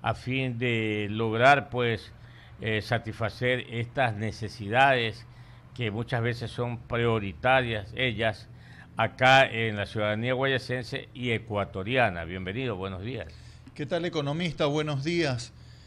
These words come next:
Speaker 2: Decirle a la radio audiencia de Huancavilca ocho treinta M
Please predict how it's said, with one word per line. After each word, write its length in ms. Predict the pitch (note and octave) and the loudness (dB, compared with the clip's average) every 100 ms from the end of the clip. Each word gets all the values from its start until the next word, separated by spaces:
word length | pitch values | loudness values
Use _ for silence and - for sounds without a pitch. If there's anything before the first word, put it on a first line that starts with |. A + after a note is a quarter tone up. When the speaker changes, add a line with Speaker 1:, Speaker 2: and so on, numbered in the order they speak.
| - - - | -20 -18 -4
Speaker 2:
Decirle 420 | B2 A#2+ D#3 D3 | -2 0 0 2
a 80 | C#3 | 4
la 300 | C3 A#2+ G#2+ | 4 4 2
radio 320 | G#2+ B2+ B2 | 2 0 0
audiencia 680 | A#2+ C3 D3 C#3 - A#2+ G#2+ | -2 -2 -2 -2 -2 0 0
de 120 | G#2+ | -2
Huancavilca 720 | G#2 A#2 A2 A2 C3+ C#3 B2 | 0 -2 0 0 0 0 4
ocho 300 | A2+ A#2+ A#2+ | 4 4 -2
treinta 460 | A#2 C3+ C3 A#2+ A#2+ | -4 -4 -2 -2 -2
M 380 | C#3+ C3+ C#3 | -2 -6 -8